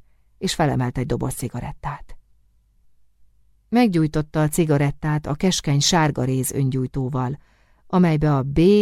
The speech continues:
and T feliratot gravírozták. Az öngyújtót a kőművesek munkavezetőjétől kapták, amikor a hajózási társaság irodájának falai elkészültek. Máskor mindig megkérdezte, hogy Berta is rá akar-e gyújtani, most nem tette.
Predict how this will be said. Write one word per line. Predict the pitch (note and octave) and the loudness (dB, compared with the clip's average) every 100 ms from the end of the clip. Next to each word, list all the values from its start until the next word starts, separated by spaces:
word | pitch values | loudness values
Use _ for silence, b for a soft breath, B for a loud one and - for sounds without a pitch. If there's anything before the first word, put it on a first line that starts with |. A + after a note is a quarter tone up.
| G#3 - | 2 -2
and | D#3+ D#3+ D3+ _ | 0 0 -2 _
T | - B2+ A#2+ | -2 -2 -2
feliratot | - B2 B2+ B2 B2 B2 | -8 -6 -4 -6 -6 -8
gravírozták. | - B2 B2 C3+ C3 - - - - - _ _ _ _ _ _ _ _ _ _ _ _ _ | -6 -6 -6 -6 -6 -6 -10 -12 -18 -20 _ _ _ _ _ _ _ _ _ _ _ _ _
Az | - F3 | -4 -2
öngyújtót | - A#3+ G#3+ F#3 - F#3+ | 2 4 4 2 2 0
a | G3+ | -2
kőművesek | - G#3+ E3+ D3+ D3 - D3 | 2 2 4 2 2 0 0
munkavezetőjétől | D3+ D3 C#3 C#3 C#3+ C#3+ - C#3+ C#3 C#3 - C#3 | 0 0 0 0 0 -2 0 0 2 0 -2 -4
kapták, | C#3 C#3+ - C#3+ C#3 - - _ _ _ | -2 -8 -4 -4 -4 -8 -20 _ _ _
amikor | - A#3 A#3 A#3 | 2 4 6 6
a | |
hajózási | A3 B3 A#3+ G#3 F3+ D#3+ D3 | 8 8 8 8 6 4 0
társaság | - D3+ D3+ C#3 C#3 B2 | 0 0 2 -2 -2 -2
irodájának | D#3 D3 C#3+ C3+ B2+ B2 B2 B2 | -2 0 2 0 -2 -2 -4 -6
falai | - C3 C3 B2+ - | -4 -2 0 -2 -2
elkészültek. | C3 B2+ - B2 - B2+ - C3+ - _ _ _ _ _ _ _ _ _ _ _ _ _ _ | -4 -4 -6 -6 -4 -6 -10 -16 -16 _ _ _ _ _ _ _ _ _ _ _ _ _ _
Máskor | - F#3 - F#3 | -2 0 2 4
mindig | F#3 F#3+ E3+ | 6 6 4
megkérdezte, | D#3+ D3+ D3+ D#3 D#3 - | 0 0 -2 0 -2 0
hogy | D3 D3+ | -2 0
Berta | D#3 D3 D#3 | -2 0 -2
is | D#3 - | -2 0
rá | C#3+ C#3 | 0 0
akar-e | C#3+ D#3+ | -2 -4
gyújtani, | D#3+ F3 E3 F3 F3 | -2 -2 -2 0 2
most | F3 - | 0 0
nem | C#3+ C#3 | -6 -6
tette. | A#2 - - - | -12 -16 -14 -16